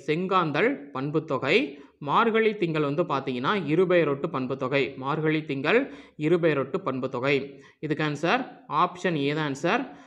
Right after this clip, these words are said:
நாலு, ஒண்ணு, ரெண்டு, மூணு தான் அதுக்கு ஆன்சர். மதுரை சென்றார் நான்காம் வேற்றுமை தொகை. வீசு தென்றல் வினைத்தொகை.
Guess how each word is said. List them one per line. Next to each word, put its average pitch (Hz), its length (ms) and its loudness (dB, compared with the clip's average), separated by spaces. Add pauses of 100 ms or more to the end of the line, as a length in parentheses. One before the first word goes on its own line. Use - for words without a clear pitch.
(140)
நாலு, 220 680 4
ஒண்ணு, 180 240 2
ரெண்டு, 147 280 0
மூணு 143 220 0
தான் 139 100 0
அதுக்கு 160 640 -2
ஆன்சர். 135 560 0 (340)
மதுரை 170 380 4
சென்றார் 170 560 2
நான்காம் 151 360 -2
வேற்றுமை 143 340 -2
தொகை. 143 460 2 (280)
வீசு 202 380 0
தென்றல் 160 560 2
வினைத்தொகை. 147 580 2